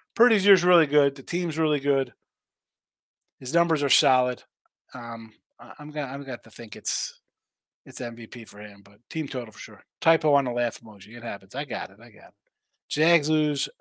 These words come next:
thirty to twenty to the Ravens. I hope not. I mean,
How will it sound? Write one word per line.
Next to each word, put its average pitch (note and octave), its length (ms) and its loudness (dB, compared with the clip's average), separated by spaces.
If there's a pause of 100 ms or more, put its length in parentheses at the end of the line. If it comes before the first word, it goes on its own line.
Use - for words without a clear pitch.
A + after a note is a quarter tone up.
thirty D3+ 720 0 (580)
to - 100 -18
twenty C3 460 -4
to G#2 60 -8
the G2+ 100 -6
Ravens. G2+ 480 -6
I C3 140 -4
hope B2 180 -4
not. F2 220 -12 (840)
I A2+ 40 -16
mean, G2+ 160 -16